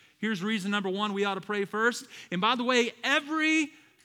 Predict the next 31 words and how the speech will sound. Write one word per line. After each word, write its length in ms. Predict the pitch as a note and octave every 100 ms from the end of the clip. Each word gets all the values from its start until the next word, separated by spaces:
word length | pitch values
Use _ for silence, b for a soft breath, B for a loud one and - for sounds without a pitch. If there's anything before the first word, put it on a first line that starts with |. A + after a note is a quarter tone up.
| B B _ -
every 260 | D4 E4 E4+
decision 520 | E4 - D4 A3 A#3
to 40 |
pray 280 | A3+ B3+ B3+
first 380 | - B3 A#3 -
in 160 | A3+ A3+
this 180 | G#3 -
will 140 | G3
all 260 | G3+ A3+ A#3
result 380 | G#3 D#3 G3+ G3
in 180 | F3+ E3
joy. 400 | B2+ E3 A#2 A2+
Check 220 | - G#3+
this 160 | F#3+ -
out. 180 | D#3 D3
Number 160 | G#3+
one, 260 | F#3 D#3+ D#3
prayer 400 | - C4 C4 B3+
replaces 540 | A3+ G#3+ A3+ G#3+ F#3
worry. 320 | E3+ G3 D#3
This 140 | C3+ E3
is 80 | F3+
the 80 |
first 260 | F#3 G3+ F#3+
thing 140 | G3+
you 100 | F3+
need 200 | G3 F3+
to 60 | F3
know 120 | E3+
about 240 | D#3 D#3 -
prayer. 300 | D#3 B2+